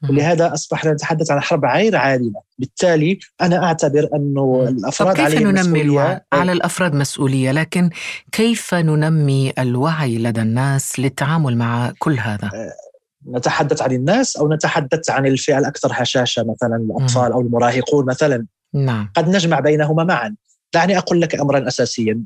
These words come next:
Speaker 2: سأتحدث عن ال-
Speaker 1: هو
Speaker 2: ال-
Speaker 1: الجميع
Speaker 2: ال-
Speaker 1: أصبح هش بصراحة، بما فيهم نحن. <laughs>
Speaker 2: ه-، هذا هو الإشكال، لأنه
Speaker 1: مم.
Speaker 2: أنا حينما أقوم أحيانًا ببعض الدورات التكوينية في مجال التربية الإعلامية والرقمية، فأنا أقول أنه من الأخطاء الكبرى هي مسلمة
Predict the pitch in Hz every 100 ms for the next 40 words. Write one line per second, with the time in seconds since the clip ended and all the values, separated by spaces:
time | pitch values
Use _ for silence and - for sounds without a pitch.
0 | 120 - 151 165 175 156 147 139 135 156
1 | 190 196 202 240 226 175 131 147 127 185
2 | - - - 135 120 127 127 135 151 151
3 | - 190 143 120 117 123 110 - - -
4 | 110 - 131 160 185 196 185 214 226 -
5 | - 214 165 160 160 156 165 160 180 170
6 | 151 151 160 147 156 151 139 135 123 123
7 | 131 139 143 - - - 131 127 123 127
8 | 117 - 123 123 123 123 127 127 117 117
9 | - 127 147 202 269 - - - - 160
10 | 175 170 185 165 151 151 151 - - 180
11 | 151 - 214 147 147 196 185 _ - 156
12 | 151 147 202 180 147 147